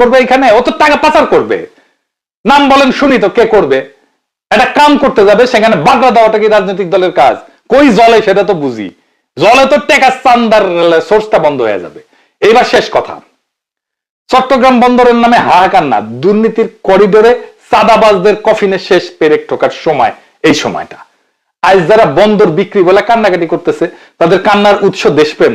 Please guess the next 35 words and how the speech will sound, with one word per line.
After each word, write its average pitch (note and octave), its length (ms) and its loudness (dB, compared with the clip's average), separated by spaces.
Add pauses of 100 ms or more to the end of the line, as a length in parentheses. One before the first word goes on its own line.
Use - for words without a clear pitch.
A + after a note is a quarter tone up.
না, - 60 -18 (560)
চাঁদাবাজির C#4+ 600 2 (120)
লাইন C#4 200 2 (100)
কেটে D4 260 2
যাওয়ার G#3+ 320 4
ভয়। G#2 260 -2 (680)
চট্টগ্রাম A3 500 2 (100)
কন্টেনার A#3 460 2
টার্মিনালকে A3+ 540 2 (120)
বিদেশি G3 340 0
কোম্পানির A3 360 0
হাতে G#3 220 0
দেওয়ার G3 260 2
প্রস্তাব F#3 380 0
আসার F#3 240 -2
পর A3+ 120 2 (100)
থেকে F3 220 0 (400)
যাদের G3+ 280 2
গলা G3+ 240 4
ফাটতেছে, F#3+ 420 -2 (300)
তারা G#3 200 2
কিন্তু A3 160 0 (120)
মুখে A#3+ 260 0
উচ্চারণ B3 380 0
করতেছে A#3+ 340 0
না A3+ 100 2
যে G3+ 100 4
এই G3 120 0
টার্মিনাল B3 460 2
এতদিন A3 340 2
ছিল A3 120 2 (400)
সাইফ A3 260 2 (160)
পাওয়ারটেকের G3 600 2
হাতে, E3+ 220 0 (320)
একটা F#3 140 0